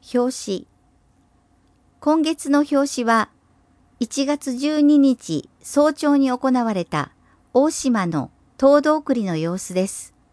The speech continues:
小正月の火祭りで、一年の無病息災を祈願する伝統行事。島内外から多くの人が詰めかけました。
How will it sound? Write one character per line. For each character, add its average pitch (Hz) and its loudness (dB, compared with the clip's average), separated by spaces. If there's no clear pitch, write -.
小 277 0
正 330 0
月 247 -4
の 160 -6
火 - -8
祭 233 -2
り 170 -4
で、 143 -4
一 277 0
年 269 2
の 220 -2
無 285 4
病 277 4
息 - -6
災 254 0
を 247 -2
祈 277 -4
願 254 2
す 196 -8
る 175 -4
伝 254 4
統 254 4
行 208 2
事。 - -10
島 294 4
内 302 4
外 240 0
か 180 -4
ら 156 -2
多 285 4
く 294 -2
の 240 2
人 208 -4
が 170 -4
詰 196 -4
め - -10
か 233 -4
け 220 -4
ま 208 -2
し - -12
た。 131 -6